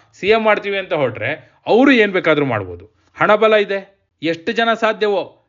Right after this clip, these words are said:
ಕೆಲವರಾದ್ರೂ ಅವ್ರ ಜೊತೆ ಎಮ್ ಎಲ್ ಎಗಳಿದ್ದಾರೆ, ಸಿದ್ದರಾಮಯ್ಯನವ್ರ ಜೊತೆ ಇರುವಷ್ಟು ಎಮ್ ಎಲ್ ಎ ಇಲ್ದೇ ಇರ್ಬೋದು, ಆದ್ರೆ ಕೆಲವು ಸಂಖ್ಯೆಯ ಎಮ್ ಎಲ್ ಎಗಳು ಅವ್ರ ಜೊತೆ ಇದ್ದಾರೆ,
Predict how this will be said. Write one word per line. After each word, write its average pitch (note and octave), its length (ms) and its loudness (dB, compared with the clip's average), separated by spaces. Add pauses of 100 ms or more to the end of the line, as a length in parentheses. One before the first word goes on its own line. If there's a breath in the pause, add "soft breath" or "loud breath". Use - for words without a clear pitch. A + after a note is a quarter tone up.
(180)
ಕೆಲವರಾದ್ರೂ A#3 500 4
ಅವ್ರ A3+ 120 0
ಜೊತೆ A3 200 -2
ಎಮ್ G#3 160 -4
ಎಲ್ A3 80 -2
ಎಗಳಿದ್ದಾರೆ, G3+ 720 -6
ಸಿದ್ದರಾಮಯ್ಯನವ್ರ A3 640 2
ಜೊತೆ G#3+ 260 4
ಇರುವಷ್ಟು G#3 300 0
ಎಮ್ F#3 120 -4
ಎಲ್ F#3+ 120 -4
ಎ F3 40 0
ಇಲ್ದೇ E3+ 160 -4
ಇರ್ಬೋದು, D3 640 -6
ಆದ್ರೆ D3 220 -6
ಕೆಲವು G#3 400 0
ಸಂಖ್ಯೆಯ F3+ 320 -6
ಎಮ್ D#3+ 120 -6
ಎಲ್ E3 100 -2
ಎಗಳು D#3+ 140 -2
ಅವ್ರ D3 120 -2
ಜೊತೆ C#3+ 200 -6
ಇದ್ದಾರೆ, C3+ 400 -10